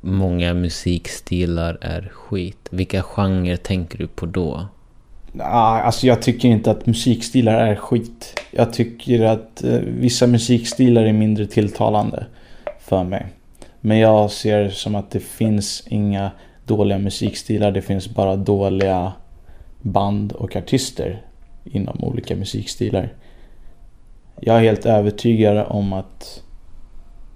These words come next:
Speaker 2: även om jag hörde ett dansband som gjorde någonting nytt och det var bra liksom,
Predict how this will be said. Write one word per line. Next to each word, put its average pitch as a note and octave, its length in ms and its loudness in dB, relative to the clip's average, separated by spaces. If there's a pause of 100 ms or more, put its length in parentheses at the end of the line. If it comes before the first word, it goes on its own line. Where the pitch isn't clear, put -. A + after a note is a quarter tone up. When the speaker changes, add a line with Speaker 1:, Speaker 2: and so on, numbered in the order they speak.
Speaker 2:
även G2 540 -2 (320)
om G#2 160 2
jag G2+ 100 2
hörde G2+ 600 4
ett G#2+ 260 -8
dansband G#2 640 0
som G2+ 220 -6
gjorde G#2 280 2
någonting G2+ 440 -2
nytt - 420 -6 (800)
och - 160 0
det A2 80 6
var G2+ 220 4
bra G2+ 360 4
liksom, G#2 540 -2